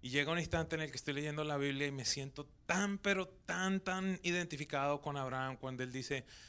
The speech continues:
"Señor, ¿para qué me has dado todo esto? Yo no tengo un heredero.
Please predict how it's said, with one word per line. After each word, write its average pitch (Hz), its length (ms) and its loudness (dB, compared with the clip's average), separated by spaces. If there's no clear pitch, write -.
"Señor, 151 260 0
¿para 123 220 -4
qué 139 160 -6
me 127 80 -6
has 113 100 -4
dado 107 280 -2
todo 104 300 -4
esto? - 220 -4
Yo 175 100 10
no 185 160 4
tengo 139 320 -2
un 135 80 -4
heredero. 127 460 -4